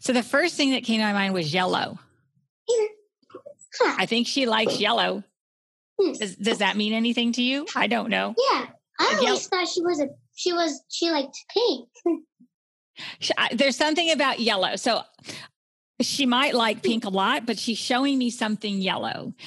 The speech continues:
Speaker 1: So if you've ever, do, um,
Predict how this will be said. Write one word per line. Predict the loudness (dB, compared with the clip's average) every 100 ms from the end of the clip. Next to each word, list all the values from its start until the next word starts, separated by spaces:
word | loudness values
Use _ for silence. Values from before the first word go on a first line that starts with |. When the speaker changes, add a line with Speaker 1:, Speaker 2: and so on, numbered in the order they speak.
| -16
Speaker 1:
So | -6 2 4 4 0 0
if | 0 2
you've | 0 0
ever, | 2 0 0 0 0 -2 -6 -20 -20 -20 -20 -16 -14 -12 -8 -6 -6 -6 -4
do, | -2 -2 2
um, | 2 4 4 2